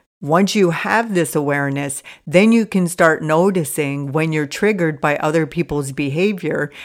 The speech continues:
and you can start questioning, "Hmm, why is that bothering me so much?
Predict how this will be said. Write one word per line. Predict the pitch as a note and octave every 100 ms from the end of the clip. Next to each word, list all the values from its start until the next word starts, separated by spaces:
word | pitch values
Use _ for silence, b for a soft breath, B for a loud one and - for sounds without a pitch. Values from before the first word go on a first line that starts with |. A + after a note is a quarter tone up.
| B
and | E3 E3
you | E3+
can | F3+ E3
start | - D#3 -
questioning, | - A3 - - D3+ C#3+ C#3 C3+ -
"Hmm, | B3+ D4 G3+ D#3 D3+ - _ B B B B B
why | C#3+ E3 A#3+
is | A#3+
that | A#3 G#3+
bothering | G3+ G3+ G3+ E3 D3+ D3
me | D#3
so | - D3+
much? | C#3 - - - -